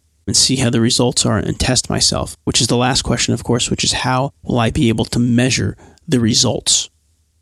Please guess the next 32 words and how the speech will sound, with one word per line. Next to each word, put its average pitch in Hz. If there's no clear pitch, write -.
So 147
now 151
you 208
have 180
some 143
questions 139
on 120
these 127
different -
pieces 135
of 117
content. 120
Now, 147
obviously, 160
you're 143
not 165
gonna 143
go 131
through 127
a -
lengthy 123
process 117
to -
decide 123
if 120
you're 123
gonna 113
read 117
an 113
article 117
that -
takes -